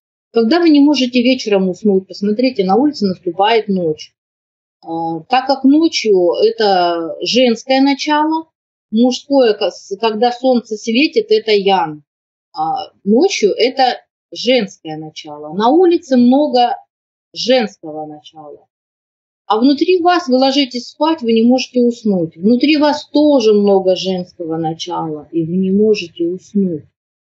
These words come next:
Я рекомендую просто, подходите к холодильнику, берете, э, пол чайной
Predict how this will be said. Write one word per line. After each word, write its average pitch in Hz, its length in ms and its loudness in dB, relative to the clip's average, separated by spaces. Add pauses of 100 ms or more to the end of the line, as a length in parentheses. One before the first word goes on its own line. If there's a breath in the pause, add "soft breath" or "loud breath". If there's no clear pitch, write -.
(140)
Я 190 160 2
рекомендую 262 600 2
просто, 214 420 0
подходите 247 680 -6
к - 80 -18
холодильнику, 196 880 -2
берете, 240 640 0
э, 131 500 -6 (260)
пол 302 220 2
чайной 254 440 2